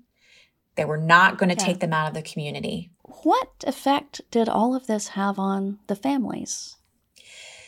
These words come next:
Speaker 1: So I'm glad you asked about that because I really wanted to highlight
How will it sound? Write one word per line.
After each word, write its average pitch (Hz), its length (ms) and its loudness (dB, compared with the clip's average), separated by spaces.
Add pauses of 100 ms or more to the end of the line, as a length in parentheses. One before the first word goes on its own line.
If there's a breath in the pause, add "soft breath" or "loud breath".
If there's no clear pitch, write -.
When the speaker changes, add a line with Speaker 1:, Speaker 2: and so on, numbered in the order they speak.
(560 loud breath)
Speaker 1:
So 247 460 4 (260)
I'm 247 140 8
glad 254 240 6
you 302 140 -2
asked 160 220 4
about 175 220 2
that 165 160 2
because 175 260 -2
I 170 260 4 (1040)
really 254 340 8
wanted 180 640 4 (680)
to 170 720 -2 (200)
highlight 196 960 2